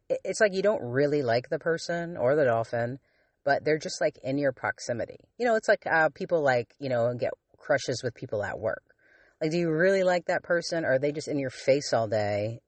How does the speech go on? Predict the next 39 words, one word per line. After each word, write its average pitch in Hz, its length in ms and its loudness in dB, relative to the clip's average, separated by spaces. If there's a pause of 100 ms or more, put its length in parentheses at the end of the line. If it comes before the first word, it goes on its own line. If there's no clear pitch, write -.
(240)
and 123 120 -6
you 127 120 -2
guys, 127 320 2
like, 120 220 -2
happen 117 360 0
to 110 80 0
bond 107 360 -2
on 107 100 -6
a 104 60 -6
couple 104 260 -6
things? - 500 -12 (920)
So, - 160 4
yeah. 139 340 2 (220)
Is 170 200 -2
this 185 160 -2
a 180 80 2
proximity 165 580 -2
infatuation? 156 1000 -4 (280)
I 190 60 -4
don't 196 160 0
know. 180 200 0
I'm 170 120 -2
gonna 190 160 4
go 175 200 4
with 165 200 0
Mabes. 143 500 -4 (220)
Okay, 135 160 2
let's 127 160 -6
keep - 160 -16
going. 165 300 -6 (200)
I'm 151 260 -8
nervous, 139 460 2
y'all. 98 400 -4
How 143 220 0
the 170 100 0
hell, 151 380 0
what's 165 240 -4
gonna 160 140 -2
happen? 147 420 -4